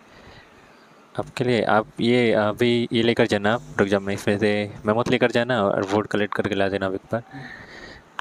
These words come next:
Speaker 1: मैं तो सामान इसमें से वो निकाल लेता
Speaker 2: पता
Speaker 1: हूँ।
Speaker 2: है, मैंने, अ, मैंने उसमें बोला था एक चीज़, आपको शायद आपने देखा नहीं होगा।
Speaker 1: क्या?
Speaker 2: पता है, इसमें पिलर देने के लिए, पिलर, पिलर base में।
Speaker 1: हाँ, बीच में मैं ध्यान नहीं दिया, मैंने भूल गया मैं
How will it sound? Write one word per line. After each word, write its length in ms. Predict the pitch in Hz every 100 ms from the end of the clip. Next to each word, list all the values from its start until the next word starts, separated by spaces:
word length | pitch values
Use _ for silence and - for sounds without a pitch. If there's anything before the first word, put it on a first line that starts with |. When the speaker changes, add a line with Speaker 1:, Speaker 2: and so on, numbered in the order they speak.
| -
Speaker 1:
मैं 100 | 101
तो 240 | - - -
सामान 220 | 98 101
इसमें 220 | - 107
से 140 | 104
वो 100 | 101
निकाल 280 | 101 98 98
लेता 220 | 95 98
Speaker 2:
पता 80 | 98
Speaker 1:
हूँ। 100 | -
Speaker 2:
है, 0 |
मैंने, 180 | 196 220
अ, 460 | - 175 170 165 165
मैंने 300 | 165 190 214
उसमें 300 | 196 208 208
बोला 500 | - 139 156 170 190
था 200 | 175 151
एक 180 | 151
चीज़, 220 | 156 160 147
आपको 180 | 143
शायद 260 | 156 160 160
आपने 440 | 160 160 165 170 147
देखा 200 | 143 160
नहीं 120 | 160
होगा। 160 | 139 180 - - - -
Speaker 1:
क्या? 0 |
Speaker 2:
पता 240 | 110 107 98
है, 60 |
इसमें 300 | 170 - 208
पिलर 300 | 202 165 185
देने 200 | 190 185
के 140 | 170 143
लिए, 120 | 135
पिलर, 260 | 147 147
पिलर 320 | 139 143 135 123 - - - - 139
base 220 | 143 -
में। 100 | 123 - - - - - - - - - 95
Speaker 1:
हाँ, 360 | 107 110 101
बीच 280 | 92 101 -
में 140 | 98
मैं 220 | 92 101 98 - -
ध्यान 200 | - 107
नहीं 120 | 107 95
दिया, 180 | 95
मैंने 160 | 92 92
भूल 200 | 92 95
गया 160 | 92
मैं 140 | 92